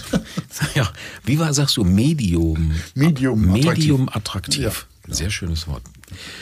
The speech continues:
Speaker 1: Gut, dann Soleier habe ich das als letztes gesagt,
Speaker 2: Ja.
Speaker 1: ne? Das ist auch ein Klassiker hier drin. Klassiker, Hausmannskost der deutschen Küche. Zusammengetragen in einem Buch, das sich dann nennt Unser kulinarisches Erbe,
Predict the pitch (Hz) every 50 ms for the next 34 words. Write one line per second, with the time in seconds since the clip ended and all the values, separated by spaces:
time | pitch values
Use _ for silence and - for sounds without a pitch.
0 | - - - - - - - 120 - - - - 107 104 104 104 104 101 82 85
1 | 87 92 101 85 95 110 117 110 101 98 95 85 - 92 82 - 80 90 85 98
2 | 98 98 - 80 - - - 69 110 110 131 156 107 104 90 80 - - 82 80
3 | 80 73 - 73 - - 76 69 - 67 67 69 - 71 67 67 73 - - 110
4 | 123 135 - 139 135 - 127 123 110 101 95 107 - - - 107 104 - - -
5 | 92 82 - - - - - 80 73 69 65 65 - - 73 - 65 - - -
6 | - - - - - - 101 87 110 139 175 190 165 131 - - - - - 69
7 | - 113 - 85 80 71 71 65 65 73 131 160 - - - 87 - - 69 -
8 | - 60 62 64 69 101 156 - - - - - - - - - - - - -
9 | - - - - - 139 165 151 151 139 - - 104 90 85 78 78 87 110 117
10 | 123 110 - - 92 - - - - 62 65 69 76 90 151 214 254